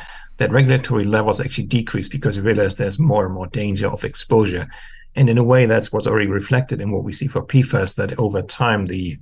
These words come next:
safe dose basically has come down, and it's not even clear that this is gonna be the last one, even though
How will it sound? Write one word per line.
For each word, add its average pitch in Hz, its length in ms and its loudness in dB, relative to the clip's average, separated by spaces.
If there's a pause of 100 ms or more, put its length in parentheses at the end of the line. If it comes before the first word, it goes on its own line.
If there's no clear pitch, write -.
(600)
safe - 580 -2
dose 117 320 4
basically 92 380 -2
has 87 180 -2
come 98 260 -2
down, 101 320 0
and 104 160 -2
it's 92 260 -4
not 107 180 0
even 98 200 -2
clear 101 220 0
that 95 160 0
this 98 160 0
is - 80 -6
gonna 95 160 -2
be 90 80 -2
the 95 80 -2
last 107 260 0
one, - 80 -2
even 98 160 0
though 95 240 0